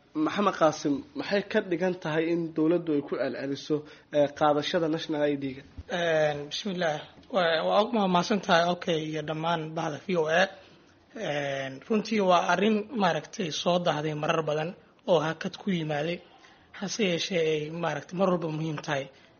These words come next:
Speaker 2: in National I D qof kastoo Soomaaliya, midka gobolka Banaadir jooga iyo midka Buuhoodle iyo mataqaanaa Kalshaare jooga iyo midka Kismaayo jooga,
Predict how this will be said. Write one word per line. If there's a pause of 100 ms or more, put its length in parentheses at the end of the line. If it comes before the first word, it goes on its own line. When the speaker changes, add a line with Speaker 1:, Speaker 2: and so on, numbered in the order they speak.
Speaker 2:
in
National
I
D
qof
kastoo
Soomaaliya, (380)
midka
gobolka
Banaadir
jooga
iyo
midka
Buuhoodle
iyo
mataqaanaa
Kalshaare
jooga
iyo
midka
Kismaayo
jooga,